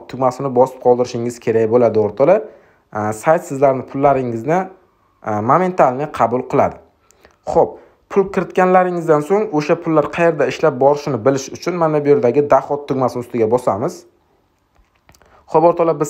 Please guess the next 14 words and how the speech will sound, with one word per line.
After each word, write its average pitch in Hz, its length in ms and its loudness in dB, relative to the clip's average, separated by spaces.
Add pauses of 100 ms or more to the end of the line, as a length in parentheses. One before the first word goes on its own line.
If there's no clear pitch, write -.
saytga 160 280 0
sarmoya 151 440 0
qilib - 180 -20
qo'yganmiz. 123 420 0 (220)
E, - 20 -10 (160)
bundan 147 320 -2
oldingi 143 440 0
videolarimizda, 131 720 2 (480)
e, - 20 -8 (160)
bu 127 60 -6
sayt 117 320 0
haqida 127 320 0 (120)
video 127 300 2
qilgandik, 139 320 0